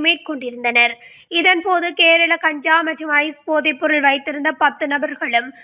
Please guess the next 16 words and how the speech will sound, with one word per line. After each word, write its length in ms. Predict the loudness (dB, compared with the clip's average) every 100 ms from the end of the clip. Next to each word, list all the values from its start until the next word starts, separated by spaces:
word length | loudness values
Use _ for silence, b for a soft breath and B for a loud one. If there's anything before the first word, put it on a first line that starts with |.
| B B 0
கசிப்பு 420 | 2 0 -4 -2
போதைப்பொருள் 580 | 0 2 0 0 2 2 0
விற்பனை 320 | -6 -2 -2 -2
மற்றும் 320 | -4 -6 -2
தயாரிப்பில் 520 | 2 4 2 0 -8 -8
ஈடுபட்ட 320 | -6 -4 2 2
அறுபது 340 | 2 -2 -6 -4
நபர்களும் 540 | -4 -4 -6 -2 -2 -2 B B B 2
வேகமாக 680 | 4 4 2 4 4 4 6
வாகனம் 420 | 6 6 0 -2
ஓட்டியமை 380 | -6 -6 -4 -4 -2
உட்பட 220 | -2 0 2
வேறு 180 | 0 0 -4
குற்ற 240 | -2 0 0
செயல்களில் 420 | 0 2 2 0
ஈடுபட்ட 380 | -2 -2 -4 0